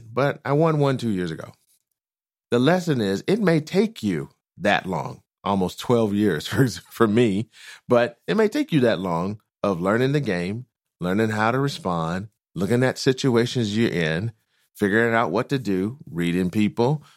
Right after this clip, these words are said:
understanding the mechanics of the game, as well as the art of the game. It may take you that long to get to a point where you're an expert. And I'm not saying I'm a poker expert. I'm not that. But it may take you that long to develop a competency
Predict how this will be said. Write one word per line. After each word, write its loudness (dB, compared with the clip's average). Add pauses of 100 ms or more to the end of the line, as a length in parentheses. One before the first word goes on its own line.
(120)
understanding -2 (140)
the 0
mechanics 0
of 2
the -2
game, 0
as -2
well 2
as -2
the 0
art 2
of 0
the -2
game. -4 (500)
It 2
may 4
take -2
you 4
that 2
long -2 (220)
to -6
get -2
to -4
a -4
point -6
where -6
you're -2
an -6
expert. -2 (380)
And -2
I'm 2
not 0
saying 2
I'm 0
a -2
poker -2
expert. -6
I'm -4
not 2
that. -2 (300)
But 2
it -2
may 2
take -2
you 2
that 4
long 0
to -8
develop 0
a -8
competency -4